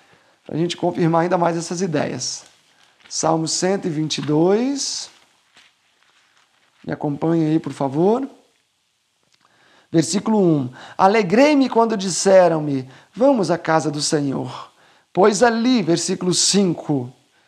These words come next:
"estão os tronos do juízo, os tronos da casa de Davi." Salmo cento e vinte e dois, um e cinco. Então, "pois ali", ali onde? Na casa do Senhor, que nós sabemos que é o santuário e que Jesus teve acesso, porque ali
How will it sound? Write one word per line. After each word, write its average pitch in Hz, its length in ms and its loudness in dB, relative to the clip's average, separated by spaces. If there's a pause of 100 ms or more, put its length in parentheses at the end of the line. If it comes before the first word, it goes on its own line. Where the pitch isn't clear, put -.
(720)
"estão 214 720 2
os 190 240 -4
tronos 202 960 2
do 208 280 -2
juízo, 226 680 2
os 185 260 0
tronos 247 540 2
da 175 140 4
casa 180 400 4
de 156 100 -4
Davi." 156 540 -2
Salmo 165 300 -4
cento 175 180 -4
e 180 40 -6
vinte 170 200 -6
e - 40 -10
dois, 180 300 2
um 185 140 -2
e 202 40 -4
cinco. 143 440 -4 (420)
Então, 208 560 0 (460)
"pois 226 300 2
ali", 220 580 2
ali 214 340 2
onde? 156 460 2
Na 185 180 2
casa 240 680 2
do 208 120 -4
Senhor, 202 720 2 (440)
que - 80 -10
nós 190 180 2
sabemos 202 380 2
que - 80 0
é 208 40 4
o 208 60 0
santuário 208 720 2
e 170 40 -4
que 185 140 -4
Jesus 208 380 0
teve 214 240 2
acesso, 208 500 2
porque 190 300 -2
ali 196 520 0